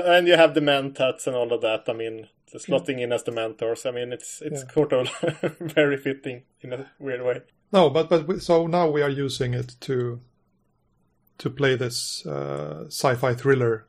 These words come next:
Speaker 2: game
Speaker 1: Mm-hmm.
Speaker 2: that is not actually a romance at all. Uh, it is a thriller,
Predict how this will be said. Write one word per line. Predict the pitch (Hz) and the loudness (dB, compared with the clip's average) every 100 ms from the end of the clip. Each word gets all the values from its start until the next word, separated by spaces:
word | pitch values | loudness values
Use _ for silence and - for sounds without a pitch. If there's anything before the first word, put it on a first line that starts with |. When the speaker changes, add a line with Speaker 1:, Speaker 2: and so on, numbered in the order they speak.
| - | -6
Speaker 2:
game | 131 123 123 | -6 -6 -6
Speaker 1:
Mm-hmm. | 139 175 202 - | -6 -6 -6 2
Speaker 2:
that | 147 151 | 2 2
is | 147 | 0
not | 165 165 | 2 4
actually | 160 143 151 135 | 4 2 2 2
a | 131 | 4
romance | 135 131 127 123 123 | 4 2 0 -2 -2
at | 156 143 | 0 6
all. | 139 131 120 - _ _ _ - | 6 6 0 -6 _ _ _ -8
Uh, | 127 | -6
it | 139 127 | -4 -4
is | 139 131 | -4 -4
a | 139 | -6
thriller, | 123 127 120 123 | -2 -2 0 -4